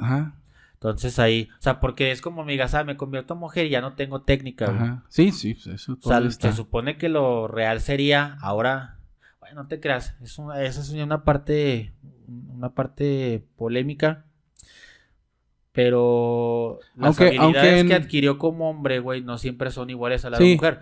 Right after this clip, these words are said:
Speaker 2: Lo hemos
Speaker 1: Y
Speaker 2: visto, por
Speaker 1: dependiendo del
Speaker 2: ejemplo,
Speaker 1: deporte.
Speaker 2: en los deportes de fútbol,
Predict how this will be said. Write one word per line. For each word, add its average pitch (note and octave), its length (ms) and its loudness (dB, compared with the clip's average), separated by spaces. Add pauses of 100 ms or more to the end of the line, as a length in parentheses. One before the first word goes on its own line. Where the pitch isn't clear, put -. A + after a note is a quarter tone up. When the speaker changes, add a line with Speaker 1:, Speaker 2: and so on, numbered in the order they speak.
(140)
Speaker 2:
Lo B2 120 0
hemos C#3+ 200 -4
Speaker 1:
Y - 20 -8
Speaker 2:
visto, C3 280 6
por C3 140 4
Speaker 1:
dependiendo C3 220 2
del D3 80 4
Speaker 2:
ejemplo, C3 200 4
Speaker 1:
deporte. C3 420 4
Speaker 2:
en B2 160 -4
los A#2+ 120 -4
deportes B2 480 -2
de D3 140 0
fútbol, C#3+ 580 -4